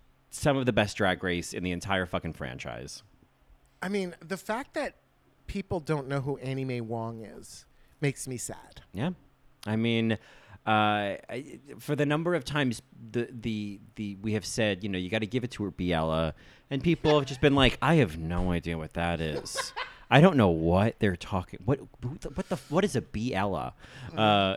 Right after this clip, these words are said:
Speaker 2: And,
Speaker 1: is that
Speaker 2: and,
Speaker 1: Johnny's
Speaker 2: and
Speaker 1: cat?
Speaker 2: that's
Speaker 1: And
Speaker 2: Annie.
Speaker 1: that's Annie. Like,
Speaker 2: Annie.
Speaker 1: well, it, yeah, they
Speaker 2: Ugh,
Speaker 1: seem to just
Speaker 2: so
Speaker 1: have
Speaker 2: much.
Speaker 1: a mid-episode stroke every once in a while. If you want, you know, if we don't make these references, we lose these references. So if you wanna get these references,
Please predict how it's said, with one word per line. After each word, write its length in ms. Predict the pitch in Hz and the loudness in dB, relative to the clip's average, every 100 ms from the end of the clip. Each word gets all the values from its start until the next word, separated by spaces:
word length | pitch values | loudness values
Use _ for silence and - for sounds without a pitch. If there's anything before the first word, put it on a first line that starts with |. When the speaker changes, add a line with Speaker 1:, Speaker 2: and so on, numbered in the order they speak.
| - | -2
Speaker 2:
And, 100 | 190 | 0
Speaker 1:
is 60 | 123 | 10
that 100 | 185 | 10
Speaker 2:
and, 80 | 180 | 10
Speaker 1:
Johnny's 320 | 160 156 131 | 8 8 6
Speaker 2:
and 80 | 139 | 4
Speaker 1:
cat? 380 | 120 143 202 - | 8 10 10 6
Speaker 2:
that's 40 | |
Speaker 1:
And 320 | 294 254 107 | -2 0 4
Speaker 2:
Annie. 200 | 156 226 | 10 10
Speaker 1:
that's 180 | 214 - | 10 8
Annie. 460 | 185 196 175 135 120 | 8 8 6 4 2
Like, 240 | 127 120 | 2 0
Speaker 2:
Annie. 120 | 98 - - - | -2 -8 -14 -10
Speaker 1:
well, 100 | 123 | -2
it, 180 | 139 120 123 | 2 2 0
yeah, 240 | 151 104 | 0 0
they 120 | 104 | -2
Speaker 2:
Ugh, 80 | 160 | -2
Speaker 1:
seem 160 | 160 151 | -4 0
to 60 | |
just 120 | 123 | 0
Speaker 2:
so 60 | - | 2
Speaker 1:
have 80 | 120 | 4
Speaker 2:
much. 160 | 147 | 4
Speaker 1:
a 40 | 113 | 2
mid-episode 680 | 117 143 151 131 - 101 85 | -2 2 2 0 2 2 0
stroke 600 | - - 156 160 90 - | -6 -4 2 2 2 -4
every 160 | 90 | -4
once 260 | 87 90 - | -2 -4 -6
in 60 | 95 | -2
a 20 | |
while. 180 | 90 - - - - - | -2 -4 -14 -20 -20 -18
If 380 | 143 - 165 | -16 -2 -2
you 100 | 160 214 | 0 -2
want, 180 | 190 | 0
you 220 | 170 170 220 | -2 0 4
know, 280 | 160 147 - - - | 4 4 -2 -18 -4
if 80 | 143 | 4
we 80 | 180 | 6
don't 100 | 196 | 6
make 160 | 190 | 4
these 140 | 180 139 | 2 4
references, 380 | 143 131 131 123 | 6 6 2 0
we 100 | 123 | 2
lose 200 | 139 120 | 4 4
these 140 | 95 | 4
references. 540 | 92 87 85 - 90 | 2 0 -4 -4 -6
So 100 | - | -4
if 80 | 127 | -2
you 40 | 175 | 0
wanna 140 | 175 | 0
get 160 | 196 - | 0 -2
these 160 | 110 | -2
references, 720 | 90 82 92 - 85 78 82 | 0 0 -2 -2 -2 -2 -8